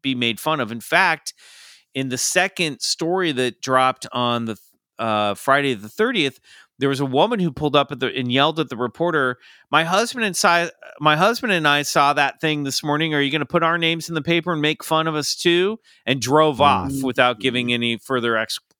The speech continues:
Speaker 1: explanation. And
Speaker 2: Mm.
Speaker 1: so even the, the reports in the paper were kinda tongue-in-cheeky, like, "Okay, everyone's, like, getting real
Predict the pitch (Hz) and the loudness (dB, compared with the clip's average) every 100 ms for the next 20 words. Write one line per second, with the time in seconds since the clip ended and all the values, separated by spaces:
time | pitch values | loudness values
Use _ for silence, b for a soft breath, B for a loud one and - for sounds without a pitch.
0 | - 113 - - 117 185 226 - 120 113 | -8 -8 -8 -10 -6 -4 -2 -4 -4 -8
1 | b b b b b _ - 139 139 139 | b b b b b _ -4 -2 0 -2
2 | 135 - _ _ _ _ _ _ _ _ | -6 -12 _ _ _ _ _ _ _ _
3 | _ _ _ - - - 170 170 _ 170 | _ _ _ -20 -8 0 0 0 _ -8
4 | 175 208 214 208 180 139 151 147 143 143 | -4 0 0 0 -4 -2 0 0 0 -4
5 | 139 _ _ _ _ _ _ _ 143 143 | -6 _ _ _ _ _ _ _ -12 -8
6 | 156 - 240 - 170 143 185 190 160 127 | -6 -2 -2 -4 -4 -2 0 0 0 -2
7 | 113 135 117 104 127 117 107 101 123 104 | -2 -4 -4 -4 -4 -4 -4 -6 -6 -6
8 | 101 101 98 95 151 208 - 254 226 208 | -6 -2 -2 2 0 0 -2 2 2 2
9 | 190 190 202 208 208 196 202 196 180 196 | 0 0 -2 -2 -4 -4 -2 -2 -2 -4
10 | 151 175 190 202 202 202 196 | -2 -2 0 0 0 0 -4